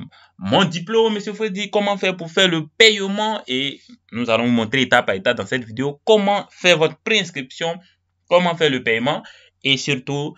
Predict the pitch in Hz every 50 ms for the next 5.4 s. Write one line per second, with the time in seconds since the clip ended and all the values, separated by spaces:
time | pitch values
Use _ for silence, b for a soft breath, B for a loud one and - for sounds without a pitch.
0 | b b b b b b b - 110 107 104 104 101 98 95 95 95 - 143 135
1 | 135 139 131 - 143 131 113 - 131 135 151 170 - - _ _ - 175 175 170
2 | 156 156 147 135 143 156 143 135 123 - - 151 147 - - _ _ _ - 175
3 | 175 170 156 160 - 143 131 - - - 156 156 156 170 - - - 123 120 120
4 | 180 160 151 151 - _ _ _ _ - 143 147 147 - - - 95 107 131 160
5 | 160 165 - 190 170 185 180 180